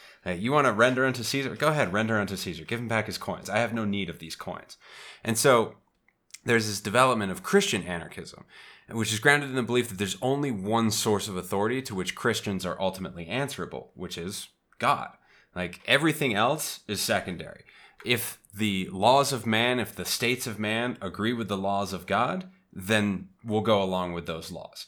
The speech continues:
If they do not, well, our true obedience is to God and not to the state.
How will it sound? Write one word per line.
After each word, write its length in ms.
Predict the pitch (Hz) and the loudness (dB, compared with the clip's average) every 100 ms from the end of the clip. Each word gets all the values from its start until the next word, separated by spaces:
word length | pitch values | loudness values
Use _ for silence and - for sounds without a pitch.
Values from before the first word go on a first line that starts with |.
| _ | _
If 180 | 120 113 | -2 0
they 160 | 113 98 | 2 0
do 140 | 95 | 0
not, 400 | 92 135 190 190 - - _ - | 2 4 2 -2 -18 -20 _ -4
well, 180 | 92 | -4
our 280 | - 117 107 | 4 8 8
true 460 | - - 170 165 104 | 4 -4 2 4 4
obedience 720 | 92 139 101 80 80 - - - | 2 0 0 -2 -6 -10 -12 -8
is 160 | 92 | -8
to 120 | - 78 | -8 0
God 420 | 117 90 - - | 2 2 -2 -12
and 180 | 90 87 | -8 0
not 240 | 104 95 - | 4 2 0
to 80 | |
the 120 | 82 80 | -10 -8
state. 320 | - 80 | -8 -8